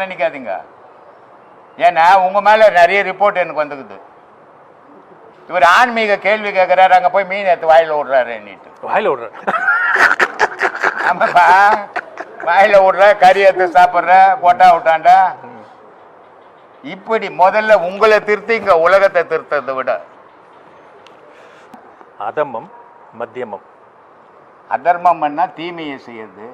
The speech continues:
Speaker 1: மத்தியம்னா நடுநிலையா நிக்கிறது. யாரையும் எது என்ன ஏதுன்னு பார்க்காத எடுத்தன் கவுத்தன்னு பேசுறது அதர்மம். இவங்க யாரு, அவங்க யாரு, நமக்கு எதுக்கு இந்த வீண் வேலை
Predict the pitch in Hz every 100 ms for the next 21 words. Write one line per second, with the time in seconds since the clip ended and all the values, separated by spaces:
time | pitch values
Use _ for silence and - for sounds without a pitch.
0 | - 110 117 139 175 170 147 156 151 139
1 | 151 147 135 123 113 98 - 85 - -
2 | - _ _ - - - - - - -
3 | _ _ - - _ _ _ _ _ -
4 | 113 156 175 175 165 151 156 165 151 160
5 | 156 151 151 143 143 147 143 139 139 151
6 | 135 135 139 127 127 113 120 135 120 117
7 | 98 82 92 - _ - - _ _ _
8 | _ _ - - - _ _ _ _ 123
9 | 147 165 170 180 185 165 160 156 160 156
10 | 131 143 147 160 165 147 143 156 143 135
11 | 131